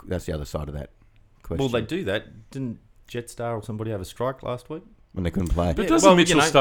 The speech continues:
Speaker 3: Starc, doesn't he get a, he gets a match fee?
Speaker 2: Oh,
Speaker 3: I mean,
Speaker 2: I'm
Speaker 3: he's
Speaker 2: sure
Speaker 3: got
Speaker 2: he
Speaker 3: a
Speaker 2: does.
Speaker 3: base, right?
Speaker 2: Yeah, he's gotta get
Speaker 3: And it's
Speaker 2: five million
Speaker 3: pretty significant.
Speaker 2: or something, yeah.
Speaker 3: Yeah.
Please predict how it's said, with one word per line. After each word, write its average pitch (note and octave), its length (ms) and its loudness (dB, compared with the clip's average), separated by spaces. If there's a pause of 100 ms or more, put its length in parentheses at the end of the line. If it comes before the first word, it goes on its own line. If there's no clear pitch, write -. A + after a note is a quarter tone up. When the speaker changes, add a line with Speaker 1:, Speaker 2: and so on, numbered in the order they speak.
(160)
Speaker 3:
Starc, - 80 -14
doesn't F3 240 -4
he G#3 80 -2
get C#3 140 2
a, A#2 100 0 (120)
he D3+ 120 -4
gets - 240 -6
a B2 40 -2
match A2 320 -2
fee? B2 120 -6
Speaker 2:
Oh, G2+ 100 -2
Speaker 3:
I - 160 -2
mean, C3+ 80 -2
Speaker 2:
I'm D3 60 0
Speaker 3:
he's D#3 100 2
Speaker 2:
sure G#3 80 4
Speaker 3:
got E3+ 60 8
Speaker 2:
he C#3+ 60 8
Speaker 3:
a - 20 2
Speaker 2:
does. A2 320 4
Speaker 3:
base, - 100 -10
right? G2 280 -6
Speaker 2:
Yeah, C3+ 100 2
he's F#2 100 -6
gotta B2+ 220 0
get F#2+ 200 -6 (180)
Speaker 3:
And C3 120 2
it's C3 100 -2
Speaker 2:
five B2+ 100 6
million A#2 120 6
Speaker 3:
pretty G#2 80 -4
significant. A2+ 320 0
Speaker 2:
or G#2+ 40 0
something, A#2 340 -4
yeah. A2 260 -2
Speaker 3:
Yeah. C#3 200 4